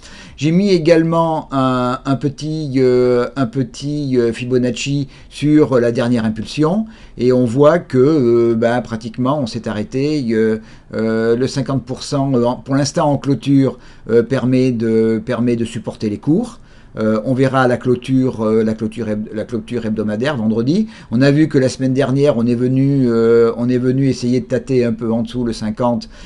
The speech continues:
et effectivement les acheteurs ont été là immédiatement. Et pour l'instant, c'était, c'est ce qui est en train de se passer également, euh, cette semaine. On va voir, elle n'est pas terminée.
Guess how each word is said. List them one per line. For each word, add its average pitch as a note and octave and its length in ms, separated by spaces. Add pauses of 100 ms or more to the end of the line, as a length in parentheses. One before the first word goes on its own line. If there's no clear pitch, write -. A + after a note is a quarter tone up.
(120)
et A2 120
effectivement A#2+ 520
les A2+ 180
acheteurs A#2 480
ont G#2 100
été G#2+ 180
là G#2+ 100
immédiatement. A2 720 (240)
Et A#2 100
pour A#2+ 160
l'instant, A#2+ 380
c'était, A#2+ 320
c'est A2+ 140
ce - 80
qui B2+ 100
est A#2 140
en B2 80
train A#2 240
de A#2 80
se A2 140
passer D3+ 520 (240)
également, C3+ 880
euh, A#2 800
cette C#3 240
semaine. F#2 360 (600)
On A2+ 80
va G#2+ 140
voir, C3+ 400
elle A#2+ 100
n'est B2 100
pas A#2+ 140
terminée. A2+ 460